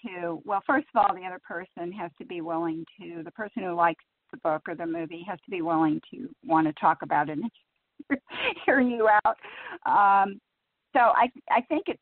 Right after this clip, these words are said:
I think it's real important not to throw out real extreme words right off the bat, like the shack is from the devil, or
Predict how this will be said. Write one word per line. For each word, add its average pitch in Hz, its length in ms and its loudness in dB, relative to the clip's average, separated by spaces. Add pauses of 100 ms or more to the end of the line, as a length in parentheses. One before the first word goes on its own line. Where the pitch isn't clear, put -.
(140)
I 240 100 4
think 381 200 0
it's - 120 -12
real 226 140 0
important 214 560 -2
not 185 220 2 (260)
to 180 420 -8 (200)
throw 202 260 6
out 175 420 4 (560)
real 190 180 0
extreme 190 460 -8
words 170 360 -2
right 170 180 0
off 160 220 -2
the 160 60 -8
bat, - 340 -2 (200)
like 170 300 4 (380)
the 190 80 -14 (100)
shack 190 320 6
is 165 240 -8 (440)
from 180 160 -4
the 170 100 -2
devil, 165 420 -2 (220)
or 165 260 -2